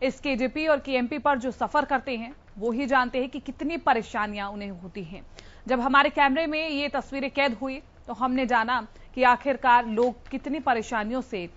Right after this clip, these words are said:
इस रोड पर से गुजर रहे हैं। इतनी भारी मात्रा में यहाँ पर टोल वसूला जाता है, लेकिन बावजूद इसके इतनी मोटी-मोटी दरारें सड़क पर आई हुई हैं, सड़क धंसी हुई है। आप अंदाजा लगाएं कि किस तरह से यहाँ पर लोग सफर करते हैं। कोई भी किसी भी वक्त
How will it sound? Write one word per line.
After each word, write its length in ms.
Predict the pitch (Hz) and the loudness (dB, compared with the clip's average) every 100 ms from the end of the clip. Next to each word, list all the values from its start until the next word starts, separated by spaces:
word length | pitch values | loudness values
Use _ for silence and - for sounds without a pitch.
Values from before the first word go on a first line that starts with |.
| - - | -18 -10
इस 180 | 262 233 | -8 0
रोड 180 | 269 277 | 0 2
पर 180 | 269 | 0
से 140 | 233 247 | -2 -4
गुजर 300 | 208 196 175 | -4 -4 -6
रहे 180 | 165 170 | -8 -10
हैं। 260 | 175 165 - - - | -12 -16 -20 -20 -6
इतनी 300 | 294 285 359 | -4 0 0
भारी 380 | 330 196 285 330 | 0 2 4 4
मात्रा 300 | 311 285 285 | 4 2 0
में 100 | 277 | 0
यहाँ 140 | 269 277 | 0 0
पर 100 | 269 | 0
टोल 280 | 269 277 | 2 0
वसूला 400 | 240 233 220 233 | 2 -4 0 2
जाता 280 | 254 214 202 | 4 2 -2
है, 240 | 190 175 - - - - | -6 -8 -12 -20 -20 0
लेकिन 380 | 240 254 285 254 | 2 4 2 4
बावजूद 480 | 226 214 214 311 269 | 6 4 0 -2 -2
इसके 340 | - - 285 - - - - | -4 -8 -12 -14 -20 -20 -16
इतनी 340 | 247 - 359 392 | -14 -6 -2 2
मोटी-मोटी 540 | 339 339 339 302 320 | 2 2 2 0 0
दरारें 380 | 262 247 226 262 | 4 6 6 4
सड़क 260 | 254 233 233 | 0 -2 2
पर 160 | 277 | 6
आई 180 | 269 294 | 8 6
हुई 260 | 254 277 233 | 2 -2 -2
हैं, 200 | 220 233 | -6 -8
सड़क 300 | - 254 233 | 0 2 2
धंसी 360 | 180 247 320 | 0 -4 -2
हुई 320 | 302 - 254 | -6 -6 -6
है। 200 | 214 220 - - - | -6 -8 -10 -16 4
आप 180 | 277 294 | 4 4
अंदाजा 400 | 247 262 247 302 | 4 6 6 2
लगाएं 340 | 269 247 262 | 4 2 2
कि 100 | 254 | -4
किस 200 | 254 220 | -8 -4
तरह 200 | 277 302 | 0 0
से 140 | 311 | 0
यहाँ 160 | 269 240 | -2 -2
पर 120 | - | -2
लोग 180 | 240 277 | -4 -4
सफर 260 | 302 269 294 | -2 0 0
करते 280 | 254 - | 0 -4
हैं। 200 | 190 175 - - - - | -8 -10 -14 -18 -20 -12
कोई 260 | - 269 330 | 2 2 4
भी 340 | 262 330 339 - - - | 2 0 -2 -8 -20 -8
किसी 300 | 294 - 349 | -6 2 2
भी 160 | 302 | 4
वक्त 280 | 302 302 285 | 4 4 2